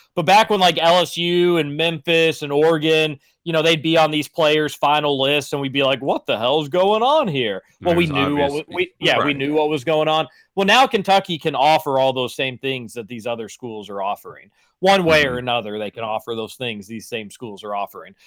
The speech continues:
Speaker 1: And you're still choosing, a-, and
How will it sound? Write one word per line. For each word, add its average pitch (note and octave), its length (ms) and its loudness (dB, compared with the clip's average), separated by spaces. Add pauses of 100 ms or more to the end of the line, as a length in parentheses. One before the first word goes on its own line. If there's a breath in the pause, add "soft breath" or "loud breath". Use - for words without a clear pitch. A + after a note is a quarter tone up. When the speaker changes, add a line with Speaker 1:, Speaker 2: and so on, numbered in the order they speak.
(200 soft breath)
Speaker 1:
And E3+ 160 0
you're F3 120 2
still E3+ 600 0 (440)
choosing, E3 720 -2 (340 soft breath)
a-, D#3+ 40 2
and D#3+ 420 -2